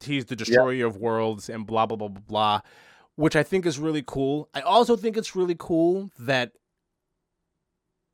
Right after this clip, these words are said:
Speaker 1: everybody's kind of been right about Rachel or Raven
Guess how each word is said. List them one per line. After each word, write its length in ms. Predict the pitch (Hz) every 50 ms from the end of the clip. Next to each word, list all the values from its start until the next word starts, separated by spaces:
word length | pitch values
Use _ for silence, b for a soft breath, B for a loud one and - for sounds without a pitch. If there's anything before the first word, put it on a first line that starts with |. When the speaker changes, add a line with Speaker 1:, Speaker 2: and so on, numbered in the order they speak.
| _ -
Speaker 1:
everybody's 560 | 139 143 143 156 143 165 165 160 151 143 - - -
kind 180 | - - 147 143
of 60 | 143
been 160 | 127 139 131 120
right 240 | 113 107 117 123 123 -
about 280 | 139 131 139 139 131
Rachel 500 | 143 147 156 147 - 175 180 180 180 170 -
or 220 | - 123 127 123
Raven 600 | 117 107 104 123 131 139 139 139 170 175 185 190